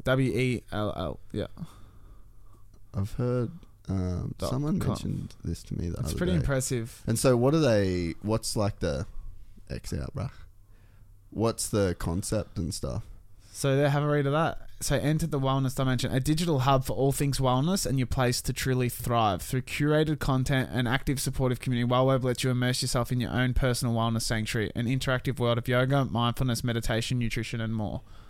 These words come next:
Speaker 2: That's super
Speaker 1: So
Speaker 2: cool.
Speaker 1: click enter WellWeb. Oh, you can't. This, it must have done the update, so you need to have an account. But basically, like, if you can see up to the top right,
Speaker 2: Yeah.
Speaker 1: so each time you click a subheading, it branches off into new things. So for mindfulness, it will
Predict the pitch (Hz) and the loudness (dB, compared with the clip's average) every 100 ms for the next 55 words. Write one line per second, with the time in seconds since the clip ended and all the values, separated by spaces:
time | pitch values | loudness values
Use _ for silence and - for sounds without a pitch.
0 | - - 123 - - 107 143 147 135 185 | -14 -6 -6 -2 -2 0 4 4 4 2
1 | 190 180 165 151 131 139 190 349 - - | 2 2 0 2 2 4 2 0 0 0
2 | - - - - - 151 139 127 127 139 | 2 0 -4 -6 2 6 6 6 2 0
3 | 135 131 123 127 - 131 135 - 131 127 | 2 2 0 -2 -2 -2 -2 0 0 0
4 | 98 101 - 95 - 110 113 120 110 110 | -2 -4 -4 -6 -4 -4 -4 -6 -6 -6
5 | 95 - 85 - - - - 139 135 - | -8 -8 -8 -10 -12 -14 -2 2 4 2
6 | - - - 160 170 196 208 180 156 131 | -4 -6 2 2 2 -2 -2 -2 -2 -2
7 | - 151 139 147 - 139 135 - 127 117 | -2 -2 -2 -2 2 2 2 -2 -4 -2
8 | 151 - 117 147 330 - - 113 110 - | -2 0 0 2 0 -2 -4 0 0 -2
9 | - - - 143 160 170 - 165 160 135 | -12 -8 -2 0 2 2 2 2 2 0
10 | - 147 - - - 127 - 143 143 180 | 0 -2 -2 -10 -4 0 4 4 4 2
11 | 220 - 127 - 147 143 131 135 131 139 | 2 0 -4 -2 2 2 2 2 2 0
12 | 135 127 - 139 139 127 143 107 110 131 | 0 0 0 0 0 0 0 -2 -2 -2
13 | 147 135 139 147 143 147 123 120 - 131 | 0 0 2 2 0 -2 -2 -2 -2 0
14 | - 127 120 | 2 2 2